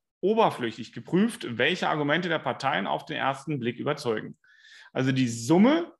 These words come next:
der Argumente, die überzeugen, lassen das Pendel des Gerichts ausschlagen. Deshalb sagen die Juristen auch nach summarischer Prüfung. Das Ergebnis der Hauptsache, ja, bleibt also, so mit sogenannten Hauptsache-Entscheidung, bleibt somit abzuwarten.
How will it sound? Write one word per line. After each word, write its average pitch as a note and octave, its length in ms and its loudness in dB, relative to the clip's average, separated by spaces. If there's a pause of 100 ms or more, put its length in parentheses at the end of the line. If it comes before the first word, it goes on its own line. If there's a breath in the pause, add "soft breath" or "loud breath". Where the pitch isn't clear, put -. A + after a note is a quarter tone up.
der G#3 120 2
Argumente, G#3 560 2
die F3+ 100 -2
überzeugen, E3+ 640 0
lassen D3+ 440 -2
das - 340 -6 (560)
Pendel G3 580 0 (140)
des C3+ 180 -2
Gerichts C3 320 -4
ausschlagen. G3 720 2 (440 loud breath)
Deshalb E3 320 2
sagen D#3+ 260 2
die D#3+ 60 4
Juristen F3 480 2
auch D3 280 2
nach C3 440 0
summarischer B2+ 1000 -2
Prüfung. - 440 -8 (600 loud breath)
Das C3 200 -2
Ergebnis D3 680 0
der G#2+ 260 0
Hauptsache, C3+ 640 0 (560)
ja, D3 260 -8 (160)
bleibt B2 420 -2
also, D#3+ 640 0
so A#2 240 -8
mit A2+ 160 -6
sogenannten A#2+ 360 0
Hauptsache-Entscheidung, D3 840 0
bleibt D#3 240 0
somit C3 180 -2
abzuwarten. G3 800 -2